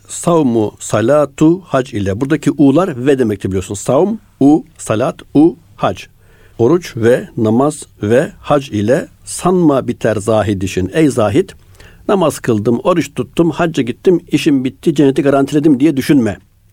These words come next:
İnsanı kamil olmaya lazım olan irfan imiş. İrfan Allah Teala'yı tanımak demektir.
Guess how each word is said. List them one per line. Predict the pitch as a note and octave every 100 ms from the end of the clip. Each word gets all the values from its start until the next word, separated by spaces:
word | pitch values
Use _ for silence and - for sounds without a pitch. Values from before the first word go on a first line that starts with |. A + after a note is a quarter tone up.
| _ - - - - - - -
İnsanı | C#3 C#3+ F3 E3+ C#3+
kamil | - C3+ C3 D#3+ D3+
olmaya | B2 A#2 A2 G#2+ E3 A3+ _ _ _ _ _ _ _ G#2+
lazım | A2 A2+ C#3 D3
olan | G#2+ A2 E3+ G3 - _ _
irfan | A#2 G#2+ - B2
imiş. | G2+ E2 - -
İrfan | B2+ D#3 F3+ -
Allah | - A2+ A2+ A2+
Teala'yı | - A#2+ A2 A2+ C#3
tanımak | B2 A2+ A2+ -
demektir. | F2 - E2